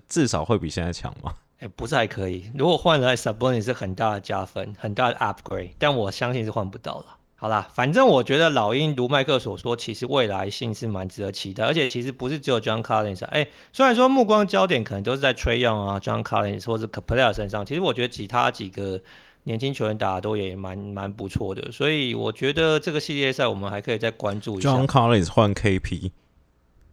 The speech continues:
Speaker 2: 你在想这件事情，你在换谁回来？
Speaker 1: 没有，我在想说换，你第一个想是说换谁回来，可能老鹰会比较好。第二个是想说换不换得到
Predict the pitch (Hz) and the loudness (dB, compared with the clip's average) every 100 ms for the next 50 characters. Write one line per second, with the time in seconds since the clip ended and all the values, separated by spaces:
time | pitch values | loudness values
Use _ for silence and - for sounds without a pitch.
0 | _ - _ _ _ _ - 127 208 233 | _ -20 _ _ _ _ -14 -2 0 2
1 | 104 95 135 120 131 113 104 131 139 107 | 0 0 0 0 0 -2 0 2 2 0
2 | - 90 90 87 92 127 170 120 190 127 | -4 -6 -6 -6 2 4 4 4 2 2
3 | 107 147 160 135 127 170 135 - 185 180 | 0 2 0 0 -2 -2 -4 -2 -2 2
4 | 143 110 95 87 110 110 110 110 131 107 | 2 2 0 -2 -2 0 0 2 0 0
5 | 85 95 82 82 78 - 90 90 95 90 | -4 -2 -2 -2 -4 -4 -4 -2 -2 -2
6 | 90 101 87 - 87 - - 139 120 104 | -2 -2 -2 -2 -4 -4 -2 0 2 0
7 | 78 76 85 104 80 80 82 - 57 | -2 -4 -2 -2 -2 -4 -6 -6 -12